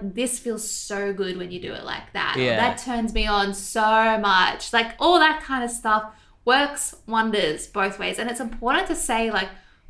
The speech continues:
Speaker 1: what's good for you and what's working for you because, you know, you're equally,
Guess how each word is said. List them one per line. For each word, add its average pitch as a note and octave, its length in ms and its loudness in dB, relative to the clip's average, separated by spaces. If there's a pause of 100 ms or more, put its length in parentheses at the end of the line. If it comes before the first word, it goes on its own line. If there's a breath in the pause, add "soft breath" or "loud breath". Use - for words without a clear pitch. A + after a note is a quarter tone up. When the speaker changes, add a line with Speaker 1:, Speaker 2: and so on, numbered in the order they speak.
Speaker 1:
what's A3+ 380 -2
good A#3 240 0
for - 160 -10
you G3 180 -2
and G3 140 -4
what's - 220 -6
working G3+ 420 -4
for G#3 100 -8
you F#3+ 140 -4
because, G3+ 480 -4
you G3+ 60 -4
know, G3+ 80 0
you're G#3+ 920 0
equally, G3+ 880 0